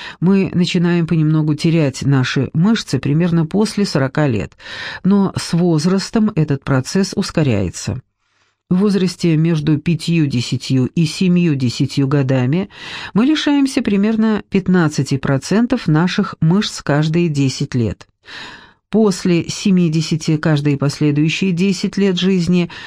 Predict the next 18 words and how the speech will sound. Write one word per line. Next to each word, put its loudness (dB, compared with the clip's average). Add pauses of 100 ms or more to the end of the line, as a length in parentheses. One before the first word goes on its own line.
(180)
лишают 0
нас 0
примерно 2
тридцати 0
процентов -2
оставшейся 0
мышечной 0
массы. -2 (600)
"Вполне 0
вероятно, 0
что -2
старение 0
начинается 0
именно 2
в -2
мышцах", 0 (300)
говорит 2
Натан 2